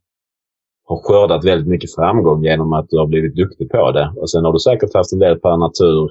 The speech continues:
eh, och andra saker du fått jobba dig till. Eh, och Mikael hade sin, sin bild också som, eh, som också vi kallar dig mentala mästare. Men,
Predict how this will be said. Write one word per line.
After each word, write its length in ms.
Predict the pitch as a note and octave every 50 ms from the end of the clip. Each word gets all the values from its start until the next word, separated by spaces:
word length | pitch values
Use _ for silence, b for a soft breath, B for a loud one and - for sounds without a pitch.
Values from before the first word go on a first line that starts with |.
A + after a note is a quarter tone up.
| _ _ _ _ _ _ _ _ _ _ _ _ _ _ _ -
eh, 240 | D2+ D2+ D2 D2 D2+
och 80 | F2 F2
andra 160 | E2 D#2 D2
saker 340 | - F2 E2 D#2 - D#2+ D2+
du 80 | D2
fått 200 | - - C#2 -
jobba 320 | D#2 E2 E2+ E2 D2 C#2+ C#2+
dig 160 | D2 D2 -
till. 440 | - - D#2+ - - D2 D2+ D2 - _ _ _ _ _ _ _ _ _ _
Eh, 280 | - - - - - -
och 100 | - E2
Mikael 440 | F2 F2+ F2 E2 D2+ - E2 D2+ D#2
hade 200 | D#2+ E2 E2 E2
sin, 440 | - - - D#2+ D#2 D2+ D2+ D#2+ -
sin 320 | - - - F2+ D#2 D2+ D2
bild 220 | D2+ D2+ D2 -
också 360 | - F2 - - - - C#2+
som, 340 | C#2 - D2+ D2 D2 D2 D2
eh, 300 | D2 D2 C#2+ C#2 C#2 C#2+ D#2
som 200 | - - D2+ C2
också 320 | E2 E2 - - - D#2
vi 120 | D#2 D2+
kallar 280 | - - E2 D#2 D#2 D2
dig 100 | D2 D2
mentala 380 | D2+ D2 D2+ - D2+ D2 C#2+ D2+
mästare. 500 | D#2 E2 E2+ - - - A1+ C2+ D2 D2 _ _ _ _ _ _ _ _ _ _ _ _
Men, 360 | - E2 F2 F2 F2 F2 F2